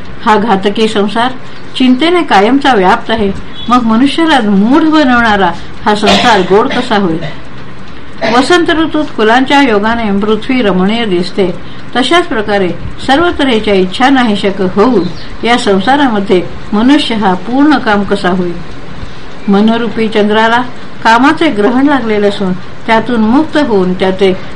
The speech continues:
आल्हादकारक चांदणे केव्हा उत्पन्न होईल? संसार हा दुःखरूपच आहे आणि या लोकातले तसेच परलोकातले सर्व भोग नाशिवंत आहेत, असा बोध ज्यांना झाला आहे,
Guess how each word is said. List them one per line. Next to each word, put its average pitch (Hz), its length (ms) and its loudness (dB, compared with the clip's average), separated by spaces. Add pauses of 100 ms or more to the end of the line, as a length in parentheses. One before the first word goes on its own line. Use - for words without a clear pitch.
(120)
आल्हादकारक 226 880 2
चांदणे 196 400 0
केव्हा 208 400 0
उत्पन्न 196 360 0
होईल? 175 200 -2 (960)
संसार 208 420 2
हा 226 100 0
दुःखरूपच 254 680 0
आहे 180 160 -2 (380)
आणि 214 200 2
या 214 120 4
लोकातले 208 540 0 (340)
तसेच 247 320 0
परलोकातले 233 760 0
सर्व 240 340 0
भोग 185 220 -2 (360)
नाशिवंत 294 560 0
आहेत, 156 180 -2 (320)
असा 277 240 0
बोध 180 320 0
ज्यांना 175 300 -2
झाला 190 260 0
आहे, 208 420 -2